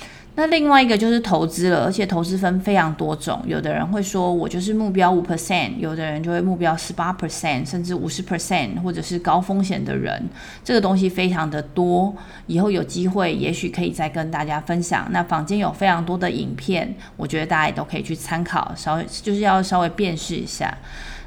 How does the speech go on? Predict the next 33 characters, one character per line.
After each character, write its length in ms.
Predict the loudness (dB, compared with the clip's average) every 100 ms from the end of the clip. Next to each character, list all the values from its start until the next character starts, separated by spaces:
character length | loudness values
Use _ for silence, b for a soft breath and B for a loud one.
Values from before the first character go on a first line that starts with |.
| 0
那 80 |
我 120 | 2 4
自 140 | 4
己 160 | 4 4
举 160 | 2
一 160 | 2 2
个 220 | 4 2
简 200 | 2 0
化 160 | 2 2
后 300 | 4 2 2
的 140 | 0
例 200 | 0 0
子 200 | 0 -8
好 260 | -2 -2 -2
了， 160 | -8
就 140 | -8 -6
是 160 | -6
大 160 | 0 0
家 140 | 0
比 100 | -2
较 100 | 0
好 220 | 0 0 0
理 180 | -2
解， 220 | 0 0 0
就 100 | 0
是 140 | -2
这 140 | 0
个 80 | 0
计 280 | 0 -4 -4
算 300 | -2 -2 -2
的 60 | -2
部 200 | -4 -6
分。 240 | -6 -10